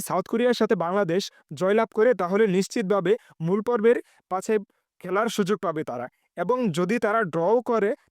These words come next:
তারপরেও তারা টিকিট পেয়ে যাবে। কিন্তু কথা হচ্ছে যদি তারা হেরে যায় অথবা বিশাল ব্যবধানে হেরে যায় তখন তাদেরকে দেখতে হবে অন্য পথ। তাহলে দেখতে হবে গ্রুপ পর্বে যারা রানার্স আপ হয়েছে বা অন্যদেরকে কিভাবে খেলতেছে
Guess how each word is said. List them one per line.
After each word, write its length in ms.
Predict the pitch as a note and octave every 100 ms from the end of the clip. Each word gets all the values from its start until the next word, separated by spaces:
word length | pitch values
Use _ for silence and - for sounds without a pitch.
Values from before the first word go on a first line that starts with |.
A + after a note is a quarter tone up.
| _
তারপরেও 400 | F3 G3 C4 B3+ B3
তারা 140 | A3+ A#3
টিকিট 220 | A#3 G#3 -
পেয়ে 200 | E3+ D#3+ D3+
যাবে। 200 | C3 C#3 - _
কিন্তু 200 | A#3 A#3+ C4
কথা 160 | A3 B3+ A3
হচ্ছে 200 | G3+ F#3+ F3+
যদি 200 | E3 F3+ A#3+
তারা 140 | G#3+ A#3 D#3+
হেরে 200 | F3 G#3+
যায় 140 | D#3 C#3+ E3+
অথবা 200 | G3+ G3+
বিশাল 200 | F3+ A3+ G#3+
ব্যবধানে 340 | F#3 F#3+ F#3+ F#3+
হেরে 160 | D#3 F3 D3
যায় 140 | C#3+ G#3+ _ _
তখন 220 | G3+ G#3 C4+
তাদেরকে 300 | A#3 A3 A#3 B3 F#3
দেখতে 200 | F#3+ A#3
হবে 180 | G#3 A3 F3+
অন্য 140 | E3 D3+ A#2+
পথ। 120 | A#2+ _ _ _ _ _
তাহলে 280 | D#3 E3+ A#3 A3+
দেখতে 180 | G#3 -
হবে 180 | A3 A3 F3+
গ্রুপ 160 | F#3 -
পর্বে 240 | A3+ G3 A3 E3+
যারা 160 | F#3+ G3+
রানার্স 260 | D#3+ F#3+ F3+ G#3+
আপ 60 | -
হয়েছে 240 | G3 G#3+ A3
বা 60 | F#3+ G#3
অন্যদেরকে 500 | G3+ A3 G3 G3 F#3 A#3 - _
কিভাবে 280 | F3+ F#3+ A3 -
খেলতেছে 380 | F#3+ A#3 A3